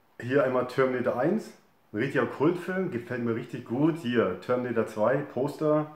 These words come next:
Blade Runner, Alter, so ein geiler Film, da muss ich unbedingt der Poster an die Wand knallen. Und hier God of War, ein P S vier Spiel. Ich hatte, ich hatte ja damals eine P S vier und da habe ich dieses Spiel so gefeiert.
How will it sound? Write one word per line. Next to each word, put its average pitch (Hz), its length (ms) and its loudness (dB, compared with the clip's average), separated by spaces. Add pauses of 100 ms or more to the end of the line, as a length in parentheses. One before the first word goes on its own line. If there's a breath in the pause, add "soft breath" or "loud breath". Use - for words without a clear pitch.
(720 loud breath)
Blade 127 340 6
Runner, 95 320 0
Alter, - 320 -10
so 117 140 0
ein 143 100 4
geiler 123 260 6
Film, 131 300 -2
da 101 80 0
muss 104 160 -6
ich 117 60 -6
unbedingt 123 260 2
der - 120 -2 (120)
Poster 180 320 6
an 139 100 8
die 151 80 6
Wand 151 160 8
knallen. 156 480 4 (460 loud breath)
Und 117 180 0
hier 127 540 2 (340)
God 123 200 4
of 113 140 2
War, 170 420 4 (240 loud breath)
ein 117 180 -2
P 123 160 -4
S 123 100 -2
vier 131 220 -2
Spiel. 98 260 -6
Ich 87 60 -6
hatte, 113 140 -2 (140)
ich - 60 -10
hatte 117 160 2
ja 113 80 4
damals 127 380 0
eine 113 100 -4
P 117 160 0
S 110 120 0
vier 185 380 -2 (440 loud breath)
und 104 140 -4
da 113 140 0
habe 127 160 -2
ich 123 60 -10
dieses 131 280 -4 (380)
Spiel 127 560 -4
so 135 220 -4
gefeiert. 131 640 0